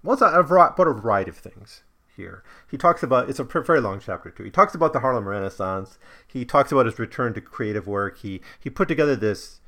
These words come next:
very interesting anthology of black poetry. We'll, we'll read the introduction to that. I don't have the whole anthology. It doesn't seem very long. It seems he was fairly selective what he chose. He wins some cultural awards.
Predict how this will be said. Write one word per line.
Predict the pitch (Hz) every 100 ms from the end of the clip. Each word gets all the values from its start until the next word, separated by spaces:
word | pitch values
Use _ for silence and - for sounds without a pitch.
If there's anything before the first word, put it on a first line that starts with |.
| _
very | 117 127 123
interesting | 120 110 104
anthology | 98 107 104 104 101
of | -
black | 90 85 -
poetry. | 139 123 - 120 110 107 - - - -
We'll, | 123 120
we'll | 120 120
read | 165 143
the |
introduction | 131 147 131 - 113
to | 95
that. | 85 85 98
I |
don't | 101 101 - -
have | 107 90
the | -
whole | 104
anthology. | 82 - 87 90 127
It |
doesn't | 165
seem | 147 127
very | 104 92
long. | 82 87 98 117 -
It | 87
seems | 98 87
he | 90
was | 87 - - - - - -
fairly | 113 98
selective | - 85 87 98
what | 87 87
he |
chose. | 85 - 90 90 90 - _ - _
He | -
wins | 143 160 135 -
some | 131 110 101 92 85 _ _ _ _ _
cultural | - 110 - 104
awards. | 87 98 123 120 113 110 - -